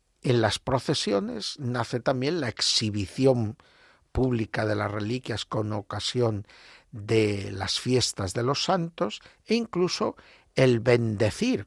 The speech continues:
con las reliquias a la gente o el ofrecerlas a veneración.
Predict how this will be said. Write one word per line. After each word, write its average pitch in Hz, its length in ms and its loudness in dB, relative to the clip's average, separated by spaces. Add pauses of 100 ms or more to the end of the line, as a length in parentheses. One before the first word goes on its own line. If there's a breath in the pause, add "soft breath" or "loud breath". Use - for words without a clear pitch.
con 107 200 -4
las 117 140 -4
reliquias 131 760 -6
a 151 80 0
la 139 80 2
gente 127 420 -6 (300 loud breath)
o 127 160 6
el 120 120 4
ofrecerlas 127 840 -2 (180)
a 113 120 8
veneración. 98 680 -2